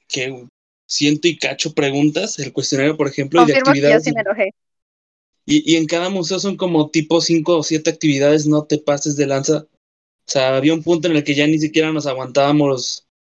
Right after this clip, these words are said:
Speaker 1: pues porque todo el día estábamos moviéndonos de un lado a otro bajo el pinche sol, y después había que hacer una actividad y tienes que memorizar qué es lo que tienes que hacer cuando llegues para ahorrar tiempo.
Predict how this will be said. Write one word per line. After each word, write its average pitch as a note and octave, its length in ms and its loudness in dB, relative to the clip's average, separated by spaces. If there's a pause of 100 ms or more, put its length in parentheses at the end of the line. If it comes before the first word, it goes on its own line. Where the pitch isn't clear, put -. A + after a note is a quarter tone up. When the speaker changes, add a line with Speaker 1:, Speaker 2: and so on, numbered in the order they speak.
(220)
Speaker 1:
pues C#3+ 120 -10
porque C#3 280 0
todo D#3 240 2
el D#3+ 100 4
día E3 140 2
estábamos D#3 720 -4 (1000)
moviéndonos D#3 680 2
de E3 60 0
un D#3+ 100 2
lado D#3+ 220 2
a D#3+ 100 2
otro E3+ 260 0
bajo D3 240 -2
el C#3+ 100 -2
pinche C#3+ 280 -6
sol, E3 280 2
y D#3 60 4
después D#3 420 0 (280)
había C#3+ 680 -2
que C3+ 80 0
hacer C#3+ 180 0
una D3+ 120 2
actividad D3+ 480 2
y D#3+ 80 2
tienes D3+ 320 0
que C#3+ 480 2
memorizar C3 640 0
qué D#3 80 -2
es D3 60 2
lo C#3+ 80 2
que C#3+ 80 -4
tienes C#3+ 240 0
que D#3 80 2
hacer D3+ 240 2
cuando C3 240 0
llegues D#3 360 2
para C3 240 0 (120)
ahorrar C3 300 0
tiempo. E3+ 500 0